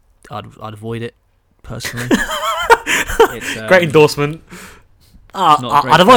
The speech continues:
Speaker 1: first
Speaker 2: that one if
Speaker 1: series.
Speaker 2: I was you.
Speaker 1: Yeah, it's not a great first series, but Castlevania is amazing compared to it. But if they do do a second series, I'd say advice is just to slow down a bit.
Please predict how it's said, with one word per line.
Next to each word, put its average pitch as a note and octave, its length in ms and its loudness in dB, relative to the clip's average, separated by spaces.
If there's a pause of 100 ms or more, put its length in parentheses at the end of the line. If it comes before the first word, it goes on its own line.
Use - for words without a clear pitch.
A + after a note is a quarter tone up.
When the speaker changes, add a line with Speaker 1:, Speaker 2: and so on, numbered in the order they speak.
Speaker 1:
first - 20 2
Speaker 2:
that C3 140 4
one B2 160 0
if C3 60 -2
Speaker 1:
series. A#2+ 120 0
Speaker 2:
I B2 60 2
was B2 120 -4
you. F3+ 240 -2 (840)
Speaker 1:
Yeah, A2 200 -6
it's A2+ 100 -16
not G#2+ 80 -14
a A2+ 40 -18
great A2+ 200 -14
first A2 260 -14
series, A#2 240 -10
but A2 300 -12
Castlevania A2 460 -12
is G#2+ 180 -16 (480)
amazing A2 460 -12
compared A2 320 -16
to - 100 -16
it. A2+ 100 -12
But C#3 220 -8 (320)
if D3+ 100 -8
they E3+ 60 -8
do F3 100 -8
do D#3 100 -10
a A2 60 -10
second G#2+ 260 -14
series, A#2 380 -10
I'd B2 160 -14
say B2 400 -14 (160)
advice C3 640 -12 (160)
is B2 120 -18
just - 200 -18
to - 80 -20
slow C#3 320 -12
down A2+ 180 -14
a G#2+ 60 -12
bit. A2 260 -12